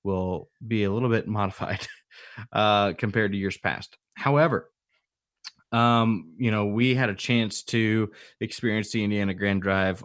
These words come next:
on the floor of the Coliseum last year, and what an awesome event it was. And, you know, we kinda talked leading up to that about all the things that kinda go into creating a Grand Drive like that. And,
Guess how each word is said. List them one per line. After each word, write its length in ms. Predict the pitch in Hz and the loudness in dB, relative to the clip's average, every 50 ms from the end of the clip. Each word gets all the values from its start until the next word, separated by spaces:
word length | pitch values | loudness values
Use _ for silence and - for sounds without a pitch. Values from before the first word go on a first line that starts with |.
| - | -8
on 280 | - 110 110 110 107 95 | -4 -2 0 0 0 0
the 220 | 95 92 95 92 | -2 -2 -4 -4
floor 560 | 87 - - - 135 139 127 110 90 90 - - _ _ _ _ _ _ _ _ _ - | -6 -6 -6 -4 -2 0 0 0 0 -2 -2 -6 _ _ _ _ _ _ _ _ _ -12
of 100 | 98 101 | -10 -8
the 80 | 104 | -6
Coliseum 720 | 98 123 110 107 104 - - - 117 110 107 101 98 92 | -2 0 0 0 0 -2 -4 -2 -2 0 0 0 0 2
last 400 | 90 95 107 110 117 - - - | 2 2 2 2 0 -2 -4 -2
year, 300 | 110 95 92 95 87 - _ _ _ _ _ _ - | -2 0 0 0 -2 -4 _ _ _ _ _ _ -6
and 560 | 110 113 107 107 104 98 95 95 92 90 90 - - _ _ _ _ _ | -2 0 0 2 2 2 2 0 0 -2 -4 -8 -16 _ _ _ _ _
what 300 | - 107 107 113 113 113 | -8 -4 0 2 2 2
an 120 | 110 104 101 | 2 2 2
awesome 600 | 101 101 104 101 - - 98 95 95 90 87 - _ _ _ _ _ _ | 2 2 2 0 -2 -2 -2 0 0 -2 -4 -8 _ _ _ _ _ _
event 460 | 95 98 98 107 104 101 98 95 - - _ _ - | -8 -6 -2 -2 0 0 0 -2 -4 -8 _ _ -6
it 160 | 98 92 - | -6 -4 -2
was. 640 | 95 104 107 104 98 95 92 87 90 - - - - - | 0 2 2 4 4 4 2 0 -2 -6 -10 -10 -8 -4
And, 360 | 101 98 98 95 95 90 - - | -4 -2 0 0 -2 -2 -4 -6
you 140 | - 98 95 | -6 -6 -4
know, 240 | 92 90 87 82 - - _ _ _ _ _ _ - | -2 -2 -4 -6 -8 -12 _ _ _ _ _ _ -10
we 120 | 110 104 | -10 -10
kinda 280 | 98 - 120 107 95 90 | -6 -4 -4 -4 -4 -2
talked 320 | - - 104 98 - - | -2 -2 -2 -2 -2 -2
leading 300 | 98 101 98 95 95 98 | -4 -2 -2 -2 -2 -2
up 120 | 101 101 - | -2 -2 -2
to 80 | 110 95 | -2 -2
that 260 | 98 98 98 98 98 | 0 2 2 0 0
about 260 | 95 98 92 87 - - _ - - - - - - - _ _ _ _ - | 2 2 0 0 -2 -6 _ -20 -20 -20 -20 -20 -20 -20 _ _ _ _ 0
all 160 | 117 123 117 | 2 2 2
the 120 | 113 107 | 2 0
things 420 | - - 117 107 104 104 98 92 - | 0 0 0 2 2 2 0 0 0
that 200 | 110 101 92 - - - _ - | 0 0 0 -2 -8 -20 _ -6
kinda 200 | - 120 107 104 | -2 0 0 0
go 240 | 92 87 104 95 98 | 0 0 -2 0 0
into 540 | 98 95 101 104 95 - - 104 95 92 87 | 0 0 0 -2 -2 -4 -4 -4 -4 -4 -6
creating 440 | - - - 107 101 104 101 101 101 | -6 -6 -4 -2 0 0 0 0 -2
a 60 | 90 | -2
Grand 280 | 85 98 98 98 98 95 | -2 -2 -2 -2 -2 0
Drive 200 | 95 92 90 92 | 0 -2 0 0
like 240 | 95 95 95 - | -2 -2 -2 -2
that. 220 | - 98 90 - - | -2 -2 -2 -2 -2
And, 140 | 101 92 | -6 -8